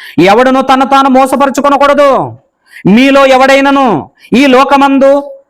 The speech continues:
తాను జ్ఞానుననుకొని, అనుకొనిన ఎడల జ్ఞాని నగునట్టు, అగునట్టు వెర్రివాడు కావాలను" అన్నాడు చూడండి. ఎవడైతే జ్ఞాని అని చెప్పుకుంటున్నాడో వాడు ముందు వెర్రివాడు కావాలి, పిచ్చోడు కావాలి.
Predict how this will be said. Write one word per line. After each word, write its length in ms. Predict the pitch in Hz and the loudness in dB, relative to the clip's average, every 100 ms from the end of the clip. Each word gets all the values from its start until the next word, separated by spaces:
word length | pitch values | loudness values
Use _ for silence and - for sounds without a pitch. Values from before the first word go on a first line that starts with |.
| _ _ _ - | _ _ _ -2
తాను 380 | 247 302 262 185 | 0 2 0 0
జ్ఞానుననుకొని, 1080 | 208 208 277 339 320 285 277 277 233 226 - | 2 2 2 0 0 0 0 0 -2 -4 -2
అనుకొనిన 340 | 202 269 269 254 | -2 0 0 0
ఎడల 600 | 214 226 262 339 151 107 _ _ _ - | 0 2 0 0 -4 -8 _ _ _ -4
జ్ఞాని 800 | 160 196 233 269 320 359 240 - - | 0 2 2 2 2 0 -2 -6 -2
నగునట్టు, 540 | 196 220 294 285 294 | 0 2 0 0 0
అగునట్టు 880 | 247 202 269 269 - 247 220 285 - _ 139 | 0 2 0 0 0 0 0 -2 -6 _ 0
వెర్రివాడు 600 | 170 214 285 269 254 233 | 2 2 0 0 0 0
కావాలను" 580 | 240 196 190 185 170 196 | 0 0 0 0 0 0
అన్నాడు 240 | 196 175 | 0 0
చూడండి. 340 | 170 139 107 82 _ _ _ _ - | 0 -2 -6 -12 _ _ _ _ -8
ఎవడైతే 440 | 123 156 202 226 233 | -2 0 0 0 -2
జ్ఞాని 480 | 180 208 214 240 240 | 0 0 0 0 0
అని 120 | 240 240 | 0 -2
చెప్పుకుంటున్నాడో 880 | 214 254 269 262 262 254 302 311 160 - _ - | -2 -2 -2 0 0 2 0 -2 -6 -16 _ -2
వాడు 140 | 196 | 0
ముందు 220 | 214 233 | 2 0
వెర్రివాడు 500 | 247 214 226 247 247 | 2 0 0 0 0
కావాలి, 260 | 247 240 220 | 0 0 0
పిచ్చోడు 400 | - 240 285 254 | -4 -4 -2 0
కావాలి. 480 | 247 240 233 165 | 0 0 -2 -4